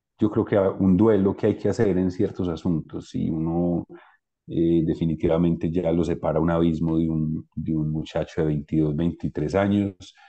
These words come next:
y sería maravilloso que conectara con la música que uno hiciera, eh,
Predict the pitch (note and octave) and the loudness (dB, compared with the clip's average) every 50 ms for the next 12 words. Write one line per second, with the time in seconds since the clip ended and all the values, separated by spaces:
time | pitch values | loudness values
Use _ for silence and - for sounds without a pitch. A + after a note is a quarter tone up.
0 | _ _ _ _ _ - F#2+ E2 F2+ F2 F2+ F2 F2+ G2 F#2 F2 E2 E2+ D#2+ E2+ | _ _ _ _ _ 0 0 2 4 4 4 4 4 4 4 4 4 2 2 2
1 | F2+ E2 E2 E2+ - G#2+ F#2+ - - E2+ D#2 D2+ - - D#2 E2 F2 - - F2+ | 2 2 0 0 -2 -2 -2 -2 -2 -2 -2 -2 0 0 0 0 0 0 0 0
2 | E2 D#2 D#2+ D#2+ D#2 - F2+ - - E2 - - F2+ E2 D#2 D#2+ E2 E2+ F#2 F2+ | 0 0 0 -2 -2 -4 -4 -4 -4 -6 -2 -2 0 0 0 0 0 0 0 2
3 | - A#2 A2 G#2+ G#2+ G#2 G#2 G2+ - _ _ _ - - _ _ _ _ _ _ | 2 2 2 4 2 0 -2 -4 -8 _ _ _ -20 -20 _ _ _ _ _ _
4 | _ - F2+ E2+ E2 E2+ E2+ E2 E2 E2 E2 E2 D#2+ D#2+ | _ 0 2 4 4 6 6 4 4 4 4 2 2 0